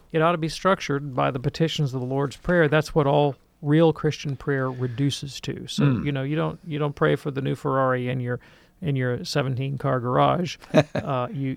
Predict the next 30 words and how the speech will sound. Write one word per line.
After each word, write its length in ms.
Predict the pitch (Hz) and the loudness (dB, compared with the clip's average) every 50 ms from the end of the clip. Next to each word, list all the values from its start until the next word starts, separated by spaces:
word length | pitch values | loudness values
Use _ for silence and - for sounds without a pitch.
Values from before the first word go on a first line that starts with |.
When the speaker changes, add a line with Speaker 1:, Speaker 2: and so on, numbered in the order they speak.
| 240 208 | -6 -8
Speaker 1:
you 60 | 151 131 | -8 -6
pray 540 | - - 156 151 147 147 139 135 139 - 233 - | -2 0 2 2 2 2 0 0 -2 -6 -10 -14
for 280 | _ - - 147 135 131 | _ -12 -6 -4 -2 -2
your 100 | 135 131 | 0 4
daily 300 | 131 151 147 147 139 131 | 6 6 6 6 4 4
bread 420 | 123 180 220 208 156 143 147 131 | 4 6 6 8 8 6 4 2
and 100 | 135 131 | -2 -2
that 80 | 135 147 | -4 -4
God's 360 | 147 135 131 135 123 - - | -4 -4 -4 -4 -6 -6 -8
will 220 | 139 135 139 135 131 | -6 -4 -4 -4 -4
be 100 | 123 127 | -4 -6
done, 260 | 123 143 147 123 127 156 | -4 -4 -4 -2 -2 -4
or, 140 | 196 - | -4 -4
you 100 | 240 226 | -4 -4
know, 100 | 202 170 | -4 -2
words 320 | 156 151 151 151 151 147 - | 0 0 2 2 0 0 -4
to 120 | - - 123 | -8 -8 -6
that 160 | 123 127 - | -6 -6 -8
effect. 320 | - - 202 175 - - _ _ - - - - - - - - - - | -8 -8 -8 -8 -8 -10 _ _ -20 -20 -20 -20 -20 -20 -20 -14 -4 0
On 180 | 180 175 165 | 0 2 2
the 100 | 160 160 | 2 0
other 180 | 175 226 294 285 | 0 0 0 0
hand, 400 | 226 175 147 143 139 147 180 190 - _ - - _ _ _ _ _ _ - - | 0 0 0 0 0 -2 -4 -4 -8 _ -20 -20 _ _ _ _ _ _ -6 -2
uh, 120 | 175 160 - | -2 -2 0
it's 240 | 190 196 190 - - | 0 -2 -2 -2 0
definitely 440 | - 202 233 - 294 294 285 285 269 | 2 4 4 4 2 -2 -2 -2 -4
presented 560 | - - - 147 - 185 220 233 214 175 151 | -2 0 0 0 2 2 2 2 2 0 0
in 220 | 175 170 190 214 | 2 2 2 2
the 80 | 180 151 | 2 0
text 600 | - - - 262 226 170 - - - - - | 0 0 2 2 2 2 0 -2 -6 -8 -10